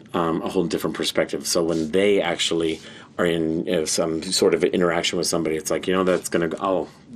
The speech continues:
uh, maybe I'm gonna try it this way," or, "I'm going to be a little bit more compassionate instead of quickly judging," or, um, and it's amazing because then they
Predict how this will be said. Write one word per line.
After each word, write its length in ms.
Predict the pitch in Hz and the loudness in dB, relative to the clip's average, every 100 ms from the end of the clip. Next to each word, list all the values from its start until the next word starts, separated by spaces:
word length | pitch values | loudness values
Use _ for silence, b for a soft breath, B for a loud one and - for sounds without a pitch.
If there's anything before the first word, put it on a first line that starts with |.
| - | -10
uh, 120 | - | -4
maybe 280 | 107 127 143 | -2 0 2
I'm 100 | 143 | 2
gonna 160 | 127 110 | 2 0
try 220 | - 101 | 2 0
it 80 | 92 | 2
this 180 | 92 - | 0 -2
way," 100 | 82 | -4
or, 120 | 85 | -2
"I'm 200 | 85 95 | -2 0
going 200 | 95 92 | 2 2
to 80 | 85 | 0
be 120 | 85 | 0
a 80 | 90 | 2
little 220 | 92 87 | 2 0
bit 120 | 92 | 0
more 260 | 78 95 85 | 0 0 -2
compassionate 800 | - 87 82 107 98 - 87 - B B B B B | -2 -6 -4 -2 -2 -2 -2 -4 B B B B B
instead 340 | 120 90 - 87 | -2 0 2 2
of 200 | 78 - - | 2 -4 -4
quickly 420 | - 90 87 80 - 110 87 - | -2 2 2 0 -6 -16 -10 0
judging," 460 | 92 87 87 78 71 | 2 4 2 -2 -6
or, 380 | - 87 80 78 | -2 2 4 2
um, 340 | 117 85 80 73 B B B - | 0 0 -2 -4 B B B -2
and 100 | 101 95 | 2 2
it's 180 | 85 | 2
amazing 420 | 95 95 95 92 78 | 2 4 4 4 0
because 360 | 87 - 87 | -2 0 0
then 320 | 78 82 82 78 | 0 0 0 2
they 320 | 95 92 | 4 2